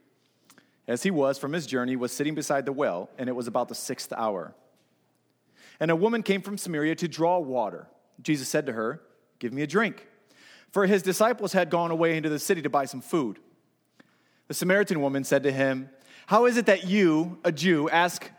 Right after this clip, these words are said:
a drink from me, a Samaritan woman? For the Jews have no dealings with Samaritans." Jesus said to her, "If you knew the gift of God and who it was saying to you,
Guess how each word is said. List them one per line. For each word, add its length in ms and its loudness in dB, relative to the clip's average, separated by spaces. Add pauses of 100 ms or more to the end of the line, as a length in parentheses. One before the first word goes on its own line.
(160)
a 100 2
drink 320 0
from 300 -2
me, 340 4
a 60 0
Samaritan 680 -2
woman? 280 -6 (1000)
For 80 2
the 80 6
Jews 220 2
have 200 4
no 160 2
dealings 420 0
with 100 -2
Samaritans." 720 -6 (840)
Jesus 300 -2
said 160 0
to 60 -4
her, 200 0
"If 180 -2
you 200 2
knew 180 2
the 100 0
gift 280 0
of 140 -6
God 440 0 (180)
and 140 -2
who 160 6
it 120 0
was 220 2
saying 380 0
to 120 -8
you, 420 -2